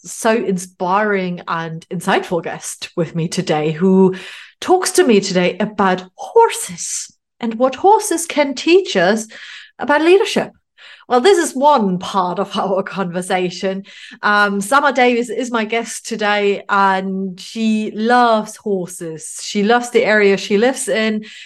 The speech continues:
Colorado gives her peace, offers a lot of activities to connect with nature, to connect with animals,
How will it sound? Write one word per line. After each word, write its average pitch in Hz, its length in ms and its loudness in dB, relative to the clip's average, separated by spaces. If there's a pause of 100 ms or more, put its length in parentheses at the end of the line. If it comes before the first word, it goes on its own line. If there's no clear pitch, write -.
Colorado 208 920 2 (220)
gives 220 240 -4
her 202 140 -2
peace, 254 640 -2 (220)
offers 208 320 -2
a 208 40 0
lot 220 200 0
of 214 100 -4
activities 233 760 -2
to - 80 -18
connect 208 340 -8
with 202 160 -2
nature, 226 460 0
to 208 100 -10
connect 202 320 -8
with 196 180 -2
animals, 214 600 0